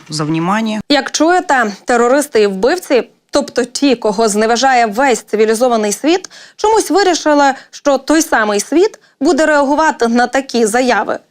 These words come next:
Speaker 2: Вам, до речі, як? Що скажете з цього приводу? Напишіть у коментарях. Ба більше, зараз покажу вам ще одну заяву, яка лунає з вуст людей,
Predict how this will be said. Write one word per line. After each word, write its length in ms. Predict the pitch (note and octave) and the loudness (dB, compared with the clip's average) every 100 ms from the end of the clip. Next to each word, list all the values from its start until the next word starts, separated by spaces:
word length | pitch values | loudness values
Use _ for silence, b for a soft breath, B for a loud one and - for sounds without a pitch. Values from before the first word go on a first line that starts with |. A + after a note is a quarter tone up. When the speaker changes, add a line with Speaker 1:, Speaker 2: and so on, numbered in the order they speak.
| _ _ - | _ _ -2
Speaker 2:
Вам, 220 | E4+ B3+ | 0 2
до 100 | C4 | 2
речі, 380 | C#4 A#3 - B3 | 0 -2 -4 -2
як? 380 | A#3+ B3+ D#3+ - _ _ | 0 0 -2 -10 _ _
Що 200 | - C#4+ | -2 -2
скажете 440 | - A3+ G#3 A3 | 0 -2 0 -2
з 80 | - | -2
цього 220 | A3+ A#3+ | -2 0
приводу? 500 | B3 A3 F#3 F#3 - _ | 0 2 2 -2 -4 _
Напишіть 400 | F#4+ G4 F#4 - | -2 0 -2 -2
у 40 | G3+ | -4
коментарях. 640 | G#3+ G#3 G#3+ A3 C3+ - _ E4 | -4 -4 0 0 -2 -6 _ 0
Ба 160 | F#4 | 2
більше, 420 | C#4+ G#3 - - A3+ - | 2 0 -2 -6 -6 -6
зараз 360 | A#3+ D4+ D#4+ - | -2 0 0 -2
покажу 360 | D#4 D4+ D#4 | -2 0 2
вам 160 | D4+ C4+ | 2 0
ще 320 | - - D#4 | -2 0 2
одну 300 | A#3+ A3 A#3 | 2 2 0
заяву, 600 | A3+ G#3+ A#3+ E4+ F4 A3 - | 0 0 2 2 0 -2 -2
яка 240 | A#3 B3 | -2 0
лунає 440 | A#3+ B3 C#4 B3+ A#3 | 2 2 2 2 0
з 80 | A#3 | 0
вуст 380 | B3+ D#4 - | 0 0 -2
людей, 480 | A#3 A#3 G#3+ F4 G4+ | 0 0 2 0 0